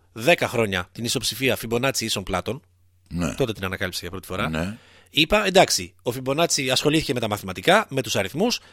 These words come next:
Speaker 1: ο Πλάτων και αυτός είχε λατρεία με τους αριθμούς,
Speaker 2: Ναι.
Speaker 1: και ο ένας ήξερε κάποια γεωμετρία, ο άλλος, ο Πλάτων, ήξερε πολύ περισσότερη γεωμετρία,
Speaker 2: Οκ.
Speaker 1: άρα έχουν κοινά σημεία,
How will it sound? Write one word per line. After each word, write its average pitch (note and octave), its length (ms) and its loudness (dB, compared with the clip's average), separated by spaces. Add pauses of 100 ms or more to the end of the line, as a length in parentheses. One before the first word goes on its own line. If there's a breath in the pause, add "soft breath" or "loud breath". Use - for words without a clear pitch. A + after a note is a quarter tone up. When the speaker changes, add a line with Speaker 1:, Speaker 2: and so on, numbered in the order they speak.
(180 soft breath)
Speaker 1:
ο C#3 120 2
Πλάτων F3+ 320 4
και G3+ 160 6
αυτός C#3+ 320 2
είχε E3 140 0
λατρεία D#3+ 360 6
με A#2+ 60 -2
τους - 140 -4
αριθμούς, A2 460 0 (360)
Speaker 2:
Ναι. - 340 -2
Speaker 1:
και A#3+ 160 6
ο A3 80 8
ένας F#3 180 6
ήξερε D#3 240 4
κάποια C3+ 240 2
γεωμετρία, A#2 540 4
ο C3 160 8
άλλος, C#3+ 180 6
ο A#2+ 60 0
Πλάτων, C#3+ 260 4
ήξερε C3 220 2
πολύ - 300 4
περισσότερη A2+ 420 2
γεωμετρία, F#2 520 2
Speaker 2:
Οκ. C3 200 4
Speaker 1:
άρα B2 340 10
έχουν B3 180 4
κοινά G#3 280 6
σημεία, C#3 460 6